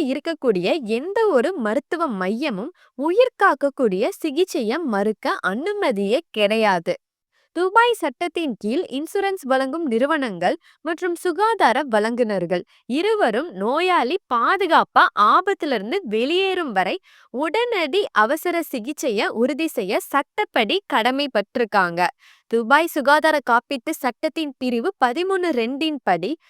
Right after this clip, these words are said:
மருத்துவமனை அவங்களுடைய அங்கீகரிக்கப்பட்ட நெட்வொர்க்ல ஒரு பகுதியா இல்லாட்டினா கூட அவசர சிகிச்சைக்கான செலவை காப்பீட்டு நிறுவனங்கள் ஈடுகட்டணும்.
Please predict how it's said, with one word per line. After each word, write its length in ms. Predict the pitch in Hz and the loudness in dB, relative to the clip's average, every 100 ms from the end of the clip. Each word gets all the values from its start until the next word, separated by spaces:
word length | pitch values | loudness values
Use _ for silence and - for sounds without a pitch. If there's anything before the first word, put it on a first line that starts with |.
| _ _ | _ _
மருத்துவமனை 800 | 226 285 403 466 453 277 202 190 - | -2 -2 0 0 0 0 -4 -6 -2
அவங்களுடைய 680 | 214 214 214 202 180 165 262 - _ _ _ - | -2 0 -2 0 -2 0 -2 -4 _ _ _ -4
அங்கீகரிக்கப்பட்ட 920 | 277 392 466 453 440 339 320 254 233 349 | -2 2 2 4 0 0 0 0 0 -2
நெட்வொர்க்ல 600 | 294 226 - 311 285 262 330 | -2 -4 0 -2 0 0 2
ஒரு 160 | 220 196 | 0 2
பகுதியா 440 | 220 220 330 359 339 | 0 2 2 2 2
இல்லாட்டினா 580 | 214 240 320 339 320 302 226 | 0 2 2 2 -2 -2 -2
கூட 160 | 185 175 220 - _ - | -2 0 0 -4 _ 0
அவசர 460 | 208 269 440 453 453 | 2 2 2 2 0
சிகிச்சைக்கான 800 | 440 294 233 294 320 - 254 233 | 0 -4 -4 -2 -2 0 0 0
செலவை 480 | 320 - 196 185 185 381 - | -4 -2 0 0 0 -2 0
காப்பீட்டு 540 | 247 311 - 403 - 330 | 4 4 4 -2 -2 -2
நிறுவனங்கள் 680 | 220 226 269 220 165 180 370 190 | 0 0 0 -2 -2 -2 -2 -4
ஈடுகட்டணும். 760 | 220 226 214 190 196 180 180 | 0 2 2 0 -2 -2 -2